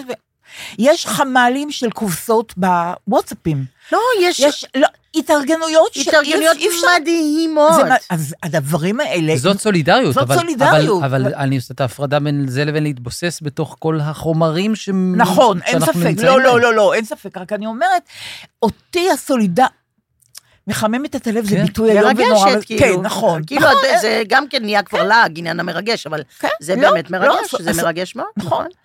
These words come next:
Speaker 2: אה, אז סתם אני, מעניין אותי, אתה בא מהופעה עכשיו, נכון?
Speaker 3: עכשיו הייתי בהופעה.
Speaker 2: עם אילי
Speaker 1: באמת?
Speaker 2: בוטנר.
Speaker 3: לא יודע, מפגש, הייתי קורא לזה יותר.
Speaker 2: מפגש עם
Speaker 3: כן.
Speaker 2: אילי בוטנר. איפה?
Speaker 3: כן, הוא שונה, הוא היה חדש, משהו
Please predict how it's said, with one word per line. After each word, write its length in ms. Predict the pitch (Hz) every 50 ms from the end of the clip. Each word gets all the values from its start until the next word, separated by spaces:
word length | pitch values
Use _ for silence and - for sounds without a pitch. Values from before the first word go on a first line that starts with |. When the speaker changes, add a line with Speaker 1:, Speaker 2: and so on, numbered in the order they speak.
| _ - - - - - _ _ - 214
Speaker 2:
אה, 1080 | 214 202 196 196 190 190 185 185 185 185 180 185 185 180 180 180 180 180 180 180 175 - _ _ _ _ _ _ _ -
אז 80 | 196 -
סתם 180 | - - 330 339 359 349
אני, 80 | 302
מעניין 300 | 269 262 247 226 240 254 277
אותי, 260 | 294 - - 285 262
אתה 140 | - 226 190
בא 160 | 180 214 220
מהופעה 460 | 240 247 226 208 - - - 208 196
עכשיו, 260 | 175 - - 175 160
נכון? 260 | 160 165 - - 220
Speaker 3:
עכשיו 200 | 240 262 196 185
הייתי 140 | 180 170 160
בהופעה. 300 | 143 135 123 - 120 107 110 - 208
Speaker 2:
עם 100 | 202 202
אילי 140 | 208 214
Speaker 1:
באמת? 160 | 220 226 214 196
Speaker 2:
בוטנר. 240 | 185 175 - - 175
Speaker 3:
לא 60 | 208
יודע, 100 | 214 254
מפגש, 480 | 240 214 147 117 135 170 214 208 160 -
הייתי 140 | 147 131 -
קורא 200 | - 143 135 127
לזה 200 | 127 117 120 120
יותר. 240 | 107 - - 117 110
Speaker 2:
מפגש 480 | 202 196 - 180 180 196 143 156 - 196
עם 80 | 180
Speaker 3:
כן. 80 | 185 165 151
Speaker 2:
אילי 140 | 196 202
בוטנר. 280 | 180 175 165 - - 165 - -
איפה? 160 | 202 185 208
Speaker 3:
כן, 60 | 208 156
הוא 180 | 127 135 147
שונה, 400 | - - - 143 151 185 226 220
הוא 180 | 151 127 123 131
היה 160 | 135 139 147
חדש, 500 | - - 165 160 170 185 170 - - -
משהו 360 | 147 127 131 139 135 - 165